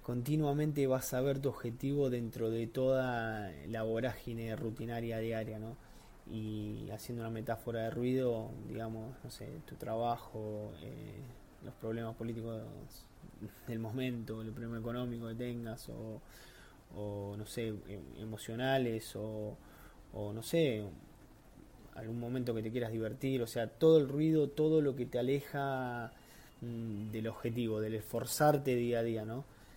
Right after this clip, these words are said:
Eh, cosas buenas y malas, ¿no? Pero que generan un ruido, como que nos alejan. Obviamente, siempre tiene que estar la parte de, de descanso y, y de, de re-, de relax, pero muchas veces uno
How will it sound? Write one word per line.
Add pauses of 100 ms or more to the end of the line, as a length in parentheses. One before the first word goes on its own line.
(180)
Eh, (480)
cosas
buenas
y
malas,
¿no?
Pero
que
generan
un
ruido,
como
que
nos
alejan. (500)
Obviamente, (400)
siempre
tiene
que
estar
la
parte
de, (580)
de
descanso
y, (100)
y (840)
de,
de
re-,
de
relax,
pero (920)
muchas
veces (400)
uno